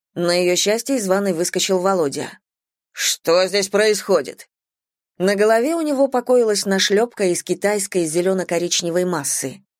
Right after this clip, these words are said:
Иванова с легкостью мастодонта повернулась.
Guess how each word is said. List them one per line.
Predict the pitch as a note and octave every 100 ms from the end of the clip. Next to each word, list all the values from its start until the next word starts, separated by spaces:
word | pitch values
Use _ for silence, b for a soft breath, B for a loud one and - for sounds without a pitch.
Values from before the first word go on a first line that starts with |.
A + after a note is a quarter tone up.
| _ _ _ _ -
Иванова | F3+ G3+ G3+ F#3+ F3+
с | F3+
легкостью | G3 F#3+ F3+ - F3
мастодонта | E3 D#3 D#3+ D#3+ F#3 G#3 G3+ G#3 G3+ _
повернулась. | F#3 F#3 F#3+ F3+ C#3+ C#3 - -